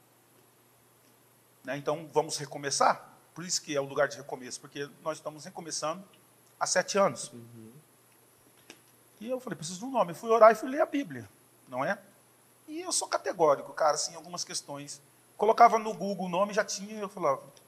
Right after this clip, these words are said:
Speaker 1: "Não." Falei, "Deus, tem que me dar um nome que não existe." Minha esposa falava, "Mas é difícil." Eu falei, Até quando eu vou ficar sendo sombra das pessoas?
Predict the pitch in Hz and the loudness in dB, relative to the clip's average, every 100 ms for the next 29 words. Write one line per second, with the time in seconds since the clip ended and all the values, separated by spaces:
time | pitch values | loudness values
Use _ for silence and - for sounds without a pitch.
0 | _ - 139 117 _ _ _ - 151 170 | _ -14 -12 -12 _ _ _ -10 -6 -4
1 | 190 - 202 233 262 302 262 254 294 - | -4 -6 -12 -4 -2 0 -2 -2 -6 -14
2 | 330 - - - 339 - - - _ _ | -18 -18 -14 -8 -4 -4 -6 -12 _ _
3 | _ _ _ _ _ _ _ 269 262 247 | _ _ _ _ _ _ _ -8 0 2
4 | 254 269 262 254 285 - - _ _ _ | 4 6 6 4 -2 -10 -20 _ _ _
5 | _ - 262 302 330 554 587 - - 427 | _ -16 -14 -12 -14 -10 -6 -6 -4 -2
6 | 415 - - _ _ _ _ _ _ _ | -2 -4 -20 _ _ _ _ _ _ _
7 | _ - - 262 277 233 196 - 202 202 | _ -10 -4 -2 -2 -4 -6 -2 0 0
8 | 170 - 175 151 160 - 151 160 127 - | -4 -2 -2 -2 -10 -10 -12 -14 -16 -18